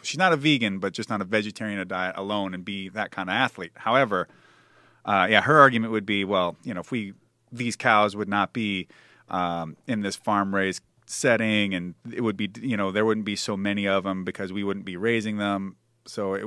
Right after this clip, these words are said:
it's an off-balanced scenario from the beginning, that as soon as man comes in and farm raises them. But at the same time, my whole argument is always, animals don't give a shit whether you eat them or don't eat them.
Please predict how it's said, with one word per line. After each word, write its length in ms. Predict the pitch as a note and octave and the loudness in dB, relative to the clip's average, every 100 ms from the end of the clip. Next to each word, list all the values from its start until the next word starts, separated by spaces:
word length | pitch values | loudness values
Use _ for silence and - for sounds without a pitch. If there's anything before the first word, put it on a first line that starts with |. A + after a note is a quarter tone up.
| G#2+ | -8
it's 160 | G#2+ A2+ | -8 -8
an 80 | G2+ | -6
off-balanced 800 | G#2 G2 G#2 G2 F#2 E2+ - _ _ | -6 -4 -4 -2 -4 -8 -14 _ _
scenario 840 | - B2 G#2+ G#2+ G2 F#2 F2+ E2 - _ _ _ | -12 -6 -4 -4 -4 -4 -6 -8 -14 _ _ _
from 180 | A2+ | -8
the 60 | F#2+ | -6
beginning, 460 | F#2+ G2 A2 G2+ F2+ | -6 -4 -2 -2 -4
that 80 | G2 | -6
as 80 | - | -6
soon 180 | A#2+ G#2 | -4 -4
as 100 | F#2+ | -4
man 320 | G2 G2+ F#2+ | -2 -2 -4
comes 260 | G#2+ F#2+ F#2+ | -6 -8 -8
in 120 | F#2+ | -10
and 140 | F2 | -12
farm 320 | - A2 F#2+ G2 | -6 -4 -4 -4
raises 240 | G#2 F2+ | -4 -4
them. 120 | E2+ | -6
But 120 | E2+ C#3 | -2 -2
at 100 | C3+ | -2
the 80 | |
same 220 | C#3 D3+ C#3 | -4 -4 -2
time, 380 | D3+ D#3 C#3 - - - - - | 0 2 0 -4 -14 -20 -20 -4
my 200 | A#2+ G#3 | 2 4
whole 120 | E3+ | 8
argument 340 | C3+ A#2+ A2+ A2 | 8 6 4 0
is 100 | G#2+ | 2
always, 300 | G#2+ G#2 - - - _ _ | 2 2 -2 -16 -20 _ _
animals 400 | C#3 G3 G3+ F#3+ | 0 2 2 0
don't 180 | C#3+ D3 | 0 0
give 140 | C#3 C3 | 0 -2
a 40 | |
shit 280 | - C#3 B2 | -2 -4 -2
whether 200 | B2 A#2 | -2 -2
you 100 | G#2+ | -4
eat 200 | A#2+ - | -6 -4
them 120 | C3 | -2
or 60 | G#2+ | 0
don't 240 | A2 G#2 | -2 -2
eat 180 | F#2 - | -4 -8
them. 220 | F2+ | -10